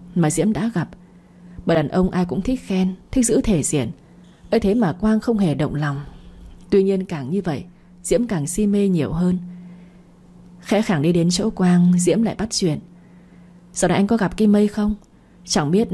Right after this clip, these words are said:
nó sang nhà tay Mạnh ăn nói thế nào mà nhà người ta đuổi đấy. Lúc chiều nó về gây sự với em, mà em thấy nó láo quá nên đuổi nó rồi. Nó dọn đi rồi anh à." "Đi đâu? Cái Mây dọn đi đâu?"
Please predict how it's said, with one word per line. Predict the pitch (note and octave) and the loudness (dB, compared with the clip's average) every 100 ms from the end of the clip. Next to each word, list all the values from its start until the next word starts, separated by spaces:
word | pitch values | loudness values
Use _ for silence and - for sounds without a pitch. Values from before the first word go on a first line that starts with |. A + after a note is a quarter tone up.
| G3 F#3 | -2 -2
nó | A3+ | -2
sang | A3+ G#3+ | 0 2
nhà | G#3 E3+ | 2 2
tay | F#3+ G#3 | 2 2
Mạnh | F#3 D3 - | 2 -2 0
ăn | G3+ | 2
nói | F#3 E3 | 4 2
thế | A#3 | 0
nào | A3 F#3 D3+ - - | 0 2 0 -4 -2
mà | F#3+ | 2
nhà | F3 E3+ | 4 2
người | E3+ | 2
ta | A3 | 0
đuổi | G3+ F#3+ C3+ | 2 2 0
đấy. | F#3 C#4 - - _ _ - - - | -2 -4 -6 -18 _ _ -20 -20 -4
Lúc | G3+ A#3 | -2 0
chiều | - E3 | 0 -2
nó | D3 | 0
về | F#3 D#3+ | 0 0
gây | E3 F#3+ | 2 2
sự | F3+ - | 0 -2
với | F#3 | -2
em, | F3+ F#3 - - - - - - - | 0 -2 -4 -14 -20 -20 -20 -20 -4
mà | F3 | 0
em | E3 | 2
thấy | F3+ | 2
nó | F#3+ | 2
láo | F3+ D#3+ F3 | 2 2 2
quá | E3+ E3 G3+ | 0 -2 0
nên | A3 | 2
đuổi | G#3+ D3 | 4 2
nó | D#3 | -2
rồi. | A3 E3 C#3+ - - - | -4 -4 -6 -12 -20 -6
Nó | G#3+ | -2
dọn | A3 F#3+ | 0 0
đi | G3+ | 0
rồi | G3+ D#3 | 0 0
anh | F#3 | 0
à." | F3 - - - - - _ - - - - - | -2 -4 -14 -20 -20 -20 _ -20 -20 -20 -20 0
"Đi | G3+ | 2
đâu? | F#3+ F#3 - - - _ - - | 2 -2 -8 -20 -20 _ -20 -4
Cái | A#3+ | 2
Mây | A3 | 2
dọn | A3 F3+ | 2 0
đi | E3+ | -2
đâu?" | G3+ A3 | -2 -2